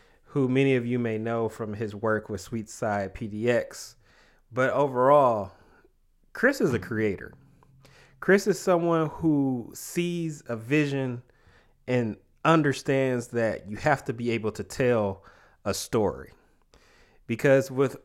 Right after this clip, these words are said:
anything that we do, whether it be reels, whether it be on TikTok, if it's,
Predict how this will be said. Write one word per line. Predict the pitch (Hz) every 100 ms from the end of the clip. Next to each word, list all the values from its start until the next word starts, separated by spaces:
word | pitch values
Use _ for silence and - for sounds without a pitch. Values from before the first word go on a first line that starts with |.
| -
anything | 190 202 196 170
that | 156 117
we | 135
do, | 120 131 131 127
whether | 123 117 110 107
it | 101
be | 101
reels, | 104 143 151 147 135 127 113 - -
whether | 113 113 107
it | 101
be | 107 98
on | 92
TikTok, | - 180 180 - 139 104 - 113
if | 110 113
it's, | 95 -